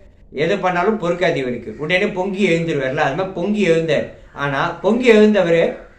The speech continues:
ஒழுங்கா பொங்கி எழுந்தாரா? இல்ல. புஷ்ஷுன்னு ஆயிட்டார், புஷ்பானம் மாதிரி. ஏன் அப்படின்னா, இவர் கஞ்சா வியாபாரி,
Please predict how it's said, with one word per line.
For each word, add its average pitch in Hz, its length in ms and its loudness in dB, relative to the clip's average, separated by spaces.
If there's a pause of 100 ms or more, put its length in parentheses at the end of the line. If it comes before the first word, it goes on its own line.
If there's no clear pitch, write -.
(180)
ஒழுங்கா 233 360 4
பொங்கி 214 240 2
எழுந்தாரா? 170 480 2
இல்ல. 147 480 -2 (340)
புஷ்ஷுன்னு 214 320 -2
ஆயிட்டார், 165 540 2
புஷ்பானம் 165 420 -6
மாதிரி. 123 320 -6 (260)
ஏன் 175 160 -2
அப்படின்னா, 156 380 -2
இவர் 208 260 0
கஞ்சா 165 300 2
வியாபாரி, 131 460 0